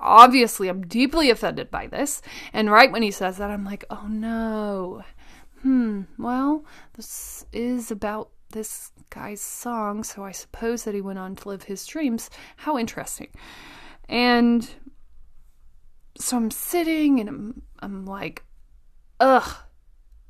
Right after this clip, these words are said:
he's gonna go do it." And then I start thinking about, like, no one ever told me not to live my dream.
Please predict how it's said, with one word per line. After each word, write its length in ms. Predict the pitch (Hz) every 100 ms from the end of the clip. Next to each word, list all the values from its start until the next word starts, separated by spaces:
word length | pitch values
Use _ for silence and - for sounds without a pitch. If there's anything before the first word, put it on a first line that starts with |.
| _ _ _
he's 260 | - 294 -
gonna 200 | 381 302
go 180 | - -
do 220 | - 247 277
it." 180 | - - - - - - - - 262 269 254 226
And 100 | 254
then 120 | 320
I 80 | 381
start 240 | 392 277 262
thinking 480 | 247 233 233 214
about, 480 | 190 165 175 - -
like, 320 | 214 240 - - _ _ _ _ _ _ _ _ _ _ _ _ _ _ - - _ - -
no 160 | 277
one 100 | 349
ever 180 | 415 349
told 360 | - - 233 220
me 280 | 220 180 - -
not 440 | - 170 254 -
to 120 | -
live 300 | 220 170 -
my 180 | 190 135
dream. 640 | - - - - 254 302